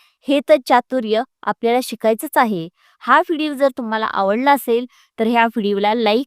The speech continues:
करा, या चॅनलला सबस्क्राईब करा. तुम्हाला हा व्हिडिओ कसा वाटला, कमेंट्सद्वारे नक्की सांगा. परत भेटूया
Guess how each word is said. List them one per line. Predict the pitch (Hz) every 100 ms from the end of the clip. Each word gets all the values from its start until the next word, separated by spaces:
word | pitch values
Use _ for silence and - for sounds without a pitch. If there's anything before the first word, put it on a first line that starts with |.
| _
करा, | 233 208 202 - _ -
या | 233 214
चॅनलला | 226 214 208 214
सबस्क्राईब | - 214 - - 294 247 -
करा. | 208 202 247 _ _ _ _ _ _ _ _ _ _ _ _ _
तुम्हाला | 240 208 247
हा | 311 294 262
व्हिडिओ | 262 262 -
कसा | 220 269
वाटला, | 247 220 196 208 -
कमेंट्सद्वारे | 247 214 247 240 240 226
नक्की | 240 220 - - 330
सांगा. | 269 220 208 208 240 _ _ _ _ _ _ _ _ -
परत | 247 269
भेटूया | 233 285 233 233 226